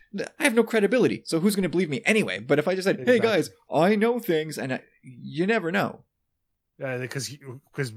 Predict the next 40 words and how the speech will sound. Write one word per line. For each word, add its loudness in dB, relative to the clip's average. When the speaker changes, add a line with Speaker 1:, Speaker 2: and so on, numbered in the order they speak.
Speaker 2:
just -8
by, -6
by -2
you -2
saying 0
that 4
right 0
now, -4
you -6
sound -2
like -4
ninety-four -4
percent -10
of -8
all -2
Star -6
Wars -8
podcasters. -10
<laughs> -6
"I 6
know 2
something -2
right 0
now -2
that -8
nobody -4
else -6
knows. -4
Breaking -2
news." -4
Speaker 1:
Breaking 0
news. -2
No, 2
but 0
if -2
I 0
was -4
like, -2
you -8
know, -2